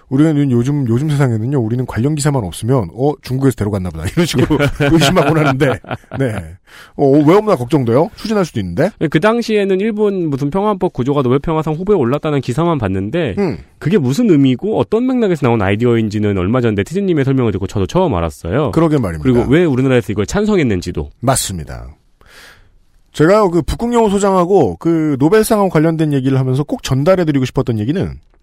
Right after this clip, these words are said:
Speaker 1: 인류는 인싸놀이의 본능을 갖고 있기 때문에,
Speaker 2: 네.
Speaker 1: 아, 상 같은 게 꼭 필요하다.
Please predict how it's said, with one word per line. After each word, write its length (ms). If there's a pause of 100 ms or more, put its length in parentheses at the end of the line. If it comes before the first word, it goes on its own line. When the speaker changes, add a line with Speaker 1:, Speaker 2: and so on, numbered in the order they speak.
(480)
Speaker 1:
인류는 560
인싸놀이의 720
본능을 480
갖고 280
있기 180
때문에, 500
Speaker 2:
네. 220 (260)
Speaker 1:
아, 340
상 540
같은 200
게 60
꼭 160
필요하다. 680